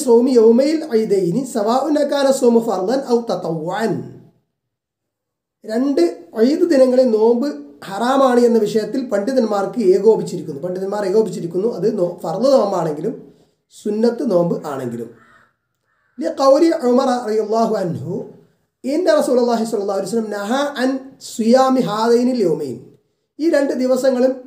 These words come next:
നബി സല്ലല്ലാഹു അലൈഹി വസല്ലമ നോമ്പ് നിരോധിച്ചിട്ടുണ്ട് എന്ന ഉമർ റളിയല്ലാഹുവിൻ്റെ വചനത്തിൻ്റെ അടിസ്ഥാനത്തിൽ, റിപ്പോർട്ടിൻ്റെ അടിസ്ഥാനത്തിൽ. അമ്മാ യൗമുൽ ഫിത്രി ഫഫിത്റുക്കും മിൻ സൗമിക്കും വ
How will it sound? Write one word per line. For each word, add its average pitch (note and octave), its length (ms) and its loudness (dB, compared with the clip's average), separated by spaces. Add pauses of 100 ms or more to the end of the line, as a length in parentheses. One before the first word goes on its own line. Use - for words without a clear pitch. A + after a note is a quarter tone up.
(300)
നബി A3+ 160 -6
സല്ലല്ലാഹു B3+ 280 0
അലൈഹി A3 120 0
വസല്ലമ G3+ 260 -4 (260)
നോമ്പ് A#3 260 0
നിരോധിച്ചിട്ടുണ്ട് F#3+ 600 2
എന്ന F#3+ 120 -4 (140)
ഉമർ G#3 120 -4
റളിയല്ലാഹുവിൻ്റെ F3 520 -4
വചനത്തിൻ്റെ D#3+ 500 -10
അടിസ്ഥാനത്തിൽ, C3 520 -12
റിപ്പോർട്ടിൻ്റെ E3 340 -6
അടിസ്ഥാനത്തിൽ. B2+ 480 -14 (560)
അമ്മാ C4+ 280 2 (160)
യൗമുൽ C4+ 340 4
ഫിത്രി A#3+ 280 -2 (120)
ഫഫിത്റുക്കും C4+ 640 -2 (160)
മിൻ B3 80 2 (140)
സൗമിക്കും F#3+ 520 -4 (880)
വ D4 120 -4